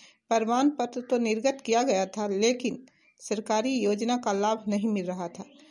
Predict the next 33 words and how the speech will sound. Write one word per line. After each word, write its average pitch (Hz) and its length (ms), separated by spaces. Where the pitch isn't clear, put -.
वैसे 226 340
दिव्यांगों 214 680
को 277 360
फॉर्म 269 240
के 214 180
साथ 208 260
प्रमाण 220 580
पत्र 226 320
की 233 160
छाया 214 360
प्रति 214 400
ली 226 180
गई 233 300
है, 285 180
ताकि 254 320
ऑनलाइन 233 480
होने 220 320
के 233 180
बाद 208 420
उसे 302 340
भी 240 420
यूडीआईडी 220 760
कार्ड 226 420
प्राप्त 240 360
हो 233 80
सके 214 340
और 214 120
सरकारी 220 580
योजना 214 420
का 247 180
लाभ 202 440
मिल 190 200
सके। 180 320